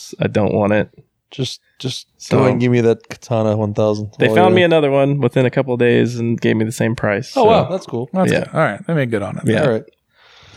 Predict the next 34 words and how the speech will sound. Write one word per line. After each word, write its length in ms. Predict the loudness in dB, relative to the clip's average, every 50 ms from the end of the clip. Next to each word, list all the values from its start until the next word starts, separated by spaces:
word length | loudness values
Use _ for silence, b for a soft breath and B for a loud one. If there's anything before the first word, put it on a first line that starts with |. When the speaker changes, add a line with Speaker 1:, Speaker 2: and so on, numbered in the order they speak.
| b
Speaker 3:
Take 100 | -2 2
Speaker 2:
You 0 |
know 80 | 4 4
what 60 | 4 4
Speaker 3:
back 60 | 4
Speaker 2:
makes 100 | 2 2
Speaker 3:
my 60 | 2
Speaker 2:
me 80 | 4 4
happy 120 | 4 4 4
Speaker 3:
previous 180 | 4 4 2
Speaker 2:
is 80 | 2 2
good 60 | 2 2 2 2 0
Speaker 3:
statement. 60 | 0
Speaker 2:
dealers. 360 | 2 2 2 2 0 -2 -2
Speaker 3:
<laughs> 1300 | -2 0 0 0 -2 -4 -6 -2 0 0 0 2 2 0 0 0 -2 -6 -6 -6 -6 -6 -4 -4 -4 -4 -6 -8 -10 -16 -16 -16 -14 _ -12 -12 -12 _ _ -12 -12 -12 _ B B B B B B B B B B B B B B
Speaker 2:
So 100 | B -4 0
that, 320 | 2 2 2 2 2 2 2
that 80 | 4
was 160 | 4 4 4 4
your 100 | 2 0
favorite 340 | 2 2 2 2 2 2 0
street 200 | 0 2 2 2
bike? 340 | 4 4 2 2 0 -6 -20 _ _ _ _ _ _ _
Speaker 1:
Yeah, 320 | -2 0 2 4 4 2 2
that 180 | 2 0 -2 0
thing 160 | 0 0 2
was 140 | 2 0 0
pretty 200 | 2 2 2 2
fun. 300 | 2 2 2 2 4 4
I 60 | 2
learned 180 | 4 4 6 6
Speaker 2:
Wow. 80 | 6 6
Speaker 1:
a 20 |
lot 320 | 4 4 4 2 0 -2